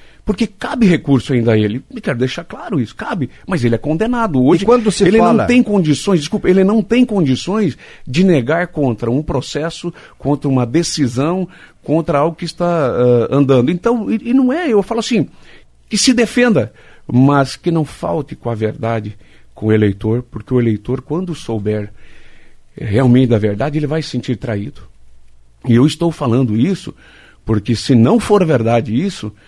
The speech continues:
Speaker 1: eu quero eu responder por isso, porque eu estou falando com a verdade.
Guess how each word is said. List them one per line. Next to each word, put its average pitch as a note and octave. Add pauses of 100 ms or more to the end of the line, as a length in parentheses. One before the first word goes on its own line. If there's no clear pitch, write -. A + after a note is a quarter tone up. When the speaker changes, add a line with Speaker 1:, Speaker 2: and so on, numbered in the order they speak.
(400)
Speaker 1:
eu F#3+
quero G#3
eu A#3
responder A3 (420)
por D3+
isso, A#2+ (160)
porque -
eu A3
estou G#3
falando G#3
com -
a A3
verdade. A3